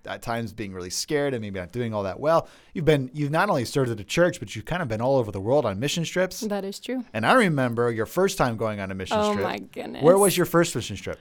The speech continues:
Speaker 2: My first mission trip was to Mexico City in two thousand and sixteen.
Speaker 1: And me and Pastor Ben led that trip.
Speaker 2: Yes.
Speaker 1: And that was your first time flying.
Speaker 2: It was terrifying
Speaker 1: It
Speaker 2: and
Speaker 1: was your
Speaker 2: terrible.
Speaker 1: first time.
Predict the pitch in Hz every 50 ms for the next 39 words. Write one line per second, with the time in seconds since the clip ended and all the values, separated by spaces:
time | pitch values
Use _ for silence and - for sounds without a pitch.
0 | _ - - 240 226 220 220 208 - 247 285 262 - - 269 277 262 - 262 254
1 | 240 - - 254 233 233 240 - 226 208 208 208 202 196 196 202 - - - 220
2 | 196 196 196 202 220 254 262 - - 302 277 - 262 254 254 254 247 - - 247
3 | 226 208 202 180 - 196 196 196 - 226 208 226 214 208 208 202 202 202 196 196
4 | 196 - 190 180 - - - 202 185 170 170 165 135 123 120 117 117 117 - 139
5 | 147 147 151 151 151 151 160 127 120 113 110 - 135 127 113 - - 104 92 90
6 | - 123 123 127 131 139 151 165 180 151 - 117 120 120 110 101 107 104 98 -
7 | - - 214 - - - 214 208 202 202 185 185 185 - 202 - - - - -
8 | - - - - - - - _ - 170 156 139 127 120 123 135 139 127 127 131
9 | - 165 151 139 113 123 117 - - 143 135 - - 123 110 101 - 120 113 104
10 | 104 110 151 196 196 - - _ _ _ _ _ _ _ - 226 220 175 214 214
11 | 240 - - - - - 277 311 320 247 240 240 233 226 254 254 - 233 208 190
12 | 190 190 196 196 202 208 214 214 220 208 220 226 220 - 269 226 220 220 214 196
13 | 208 202 165 143 -